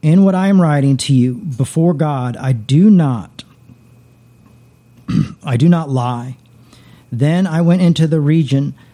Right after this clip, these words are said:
of Syria, Syria and Cilicia, and I was still unknown by sight to the church of Judea that are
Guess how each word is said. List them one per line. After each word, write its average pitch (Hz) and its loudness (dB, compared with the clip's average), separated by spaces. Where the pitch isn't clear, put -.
of 131 -2
Syria, 156 0
Syria 139 0
and 131 0
Cilicia, 123 -4
and 139 0
I 139 -2
was 135 -4
still 240 -2
unknown 127 0
by 127 -2
sight 123 -6
to 143 -2
the 123 0
church - -6
of 123 -4
Judea 123 -2
that 127 -2
are 123 -4